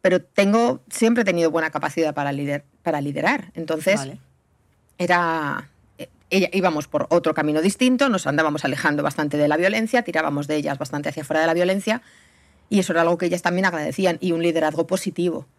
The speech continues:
Speaker 1: Entonces, con ellas sí que tenía esa, esa otra forma de relación que con ellos no. Con ellos tienes que ser más masculina, o sea, para que se imponga tu criterio o se impongan tus decisiones, tienes que actuar más, de una forma más masculina, o más
Speaker 2: Vale.
Speaker 1: masculina, entre comillas también, por supuesto,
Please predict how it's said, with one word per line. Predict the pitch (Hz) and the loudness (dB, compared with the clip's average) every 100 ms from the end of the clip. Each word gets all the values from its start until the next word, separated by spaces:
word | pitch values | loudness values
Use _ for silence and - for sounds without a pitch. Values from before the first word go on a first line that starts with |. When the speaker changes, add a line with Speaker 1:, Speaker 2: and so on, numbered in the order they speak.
| _ _ - | _ _ -4
Speaker 1:
Entonces, | 170 170 185 | -2 -2 -2
con | - 170 | -2 0
ellas | 175 180 180 | 2 0 0
sí | 190 | -4
que | 180 | -2
tenía | 175 180 170 170 | 0 0 0 0
esa, | 175 185 170 170 160 - | 0 0 0 0 0 -2
esa | 175 175 | 0 0
otra | 175 170 | 0 -2
forma | - 175 175 | -2 -2 0
de | 170 | 0
relación | 170 165 - 185 190 | 0 -2 -2 -2 0
que | 185 | 0
con | 147 147 | 0 0
ellos | 151 170 | 0 0
no. | 160 | -2
Con | 143 156 | -2 0
ellos | 185 185 | 0 0
tienes | 190 180 | -2 -4
que | - | -2
ser | 190 180 - | -2 -2 -2
más | 175 185 202 | 0 2 2
masculina, | 185 - 165 165 156 | -2 0 0 0 0
o | |
sea, | 160 156 | -2 0
para | 151 147 | -2 -2
que | 160 160 _ - - _ _ _ | -6 -10 _ -20 -20 _ _ _
se | - 185 | -2 0
imponga | 175 226 226 208 | 4 4 4 2
tu | 202 | 0
criterio | 185 196 220 208 156 - | 0 0 2 2 -2 -2
o | 170 | -2
se | - | 0
impongan | 170 160 180 190 | 0 2 2 2
tus | 202 185 | 2 0
decisiones, | 185 190 226 208 202 233 - | 0 0 2 2 2 -2 0
tienes | 196 180 185 | 2 2 2
que | 190 | 0
actuar | 170 - 180 190 190 - _ _ _ _ _ | 0 2 2 4 2 -2 _ _ _ _ _
más, | 175 180 190 180 - | -2 2 2 0 0
de | 175 | 0
una | 175 | 0
forma | 185 156 | 0 0
más | 151 165 | 0 0
masculina, | 175 - 180 175 175 - | -2 0 0 2 0 0
o | 160 131 131 | 0 2 0
más | 131 | -4
Speaker 2:
Vale. | - 147 | 0 0
Speaker 1:
masculina, | 135 143 156 143 | 2 2 4 2
entre | 123 127 | 2 2
comillas | 131 147 147 147 | 2 2 2 0
también, | 151 156 | 0 -2
por | 156 | -4
supuesto, | 170 160 175 170 208 | -4 -2 -2 -2 -6